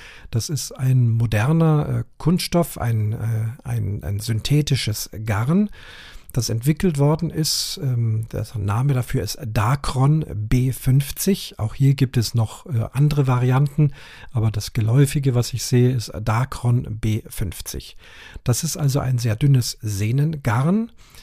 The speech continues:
ähm, absolut reißfest. Dieses B fünfzig, ähm, bezeichnet die Reißfestigkeit. Würde man also jetzt einen dünnen Strang, ein einziges Garn an einen Bogen wickeln und damit spannen,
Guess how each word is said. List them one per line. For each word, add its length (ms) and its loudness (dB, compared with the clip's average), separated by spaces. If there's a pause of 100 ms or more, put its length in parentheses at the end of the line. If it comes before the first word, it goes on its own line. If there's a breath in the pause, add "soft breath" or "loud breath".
(160 loud breath)
ähm, 280 -2
absolut 640 -2
reißfest. 1080 -2
Dieses 320 -2
B 200 4
fünfzig, 840 0
ähm, 360 2
bezeichnet 760 -2
die 80 2
Reißfestigkeit. 1080 0 (520 loud breath)
Würde 260 4
man 220 4
also 180 0
jetzt 420 -2
einen 440 4
dünnen 320 6
Strang, 560 0 (360)
ein 200 -2
einziges 560 0
Garn 440 4
an 180 -2
einen 320 0
Bogen 480 0
wickeln 400 2
und 260 -4
damit 220 0
spannen, 500 2